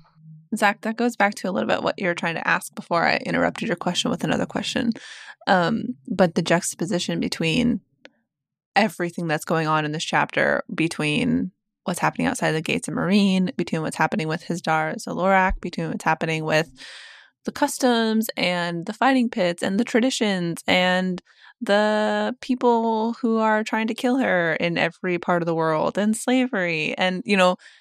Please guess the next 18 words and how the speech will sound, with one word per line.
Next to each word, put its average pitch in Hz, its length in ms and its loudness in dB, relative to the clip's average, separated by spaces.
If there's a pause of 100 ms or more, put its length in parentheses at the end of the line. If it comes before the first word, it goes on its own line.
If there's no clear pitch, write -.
(440)
all 202 420 4
of 170 140 -8
this 175 140 -6
stuff - 360 0
is 170 80 -10
going 165 300 -4
on. 156 360 2
And 170 100 0
I 165 80 0
think 180 200 -2
that - 240 0
a 175 60 -6
theme 175 340 -4
that - 120 -4
we're 165 240 2
often - 380 0
reminded 160 420 0
with, 165 220 2